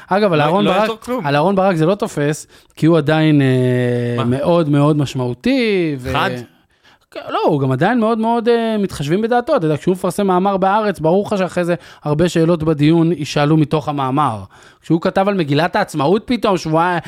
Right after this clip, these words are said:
Speaker 1: חודש לפני, אה, דיון על עילת הסבירות, פתאום כל הדיון על, אה, מגילת
Speaker 2: כן,
Speaker 1: העצמאות.
Speaker 2: ועדיין, יש
Speaker 1: אבל,
Speaker 2: הרבה
Speaker 1: אבל איך
Speaker 2: מהדעות
Speaker 1: אני אגיד לך,
Speaker 2: שלו.
Speaker 1: כשגרוניך אומר איזה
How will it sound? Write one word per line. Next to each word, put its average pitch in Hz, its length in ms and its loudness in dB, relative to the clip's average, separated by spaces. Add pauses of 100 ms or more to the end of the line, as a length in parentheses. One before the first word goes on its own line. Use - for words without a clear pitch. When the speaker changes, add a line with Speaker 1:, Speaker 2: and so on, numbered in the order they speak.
(200)
Speaker 1:
חודש 220 400 -2
לפני, 208 220 -2
אה, 220 360 2
דיון 196 240 2
על 226 80 4
עילת 226 240 2
הסבירות, 240 400 0
פתאום 233 260 -4
כל 233 240 2
הדיון 208 520 2
על, 185 140 4
אה, 170 200 4
מגילת 160 380 2
Speaker 2:
כן, 160 60 -2
Speaker 1:
העצמאות. 139 300 -2
Speaker 2:
ועדיין, 180 300 -2
יש 151 60 2
Speaker 1:
אבל, 180 160 0
Speaker 2:
הרבה 175 200 0
Speaker 1:
אבל 277 100 0
איך - 80 2
Speaker 2:
מהדעות 190 220 2
Speaker 1:
אני 269 100 2
אגיד 254 140 0
לך, - 60 0
Speaker 2:
שלו. - 120 0 (180)
Speaker 1:
כשגרוניך 196 600 0
אומר 196 260 2
איזה 170 200 2